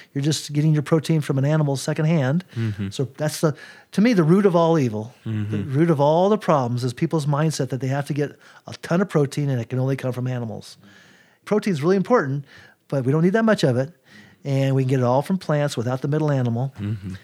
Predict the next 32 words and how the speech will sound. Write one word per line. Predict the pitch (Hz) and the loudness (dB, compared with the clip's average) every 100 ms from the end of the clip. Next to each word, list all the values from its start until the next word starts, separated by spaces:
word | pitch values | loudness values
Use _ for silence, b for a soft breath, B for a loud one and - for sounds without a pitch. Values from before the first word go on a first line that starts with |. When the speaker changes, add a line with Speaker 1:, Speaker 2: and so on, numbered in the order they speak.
| B B _ | B B _
Speaker 1:
And | 139 131 | -4 0
the | |
whole | 123 190 | 4 4
ramifications | 185 185 180 165 185 196 160 127 | 6 4 4 2 2 2 2 0
of | 113 | -2
that, | 120 120 - | -4 -6 -14
just | - 135 147 | -10 -8 -4
really | 165 165 | -2 0
quickly, | 190 190 127 120 127 139 | 0 0 0 0 -2 -2
is | 135 127 | -2 0
that | 135 110 B B B | 0 -4 B B B
because | - 131 180 | -6 2 4
of | 185 | 6
that | 185 131 - - - - - | 4 2 -8 -20 -20 -20 -18
drive | 107 151 160 180 185 | -4 0 2 2 2
for | 165 | 0
protein, | 175 180 175 113 | 2 0 0 -4
because | 120 147 147 | -4 -4 0
of | |
that | 156 139 | -2 -2
quest | - - 175 - | -4 -2 -2 -2
for | 165 | -6
protein, | 139 170 175 135 127 127 B B | -2 -2 -2 -2 -4 -6 B B
it's | 135 - | -10 -2
created | 151 147 170 | 0 2 4
an | 170 | 4
industry | 160 160 - 160 | 4 2 0 -2
called | 156 143 | 0 2
the | 127 | 2
animal | 127 147 | 2 2
agriculture | 143 139 127 135 131 | 2 0 -4 -2 -2
industry. | 127 123 135 151 | -2 -2 -4 -6